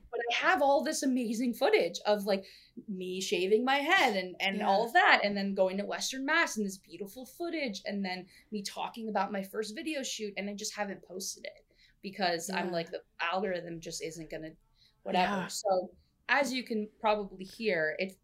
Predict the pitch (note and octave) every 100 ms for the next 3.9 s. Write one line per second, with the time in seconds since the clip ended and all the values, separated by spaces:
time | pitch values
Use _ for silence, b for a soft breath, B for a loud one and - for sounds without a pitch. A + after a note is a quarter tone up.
0 | _ - A#3 A3+ A3 G#3+ G3+ G3 E3+ E3+
1 | E3+ D3+ D3+ - F3+ D#3+ D#3 E3+ D#3+ A#3+
2 | B3+ A#3 G3 F#3 G3 F#3+ F#3 F#3 - E3+
3 | F3 F3+ G#3+ G#3 G3 F#3+ - F3 -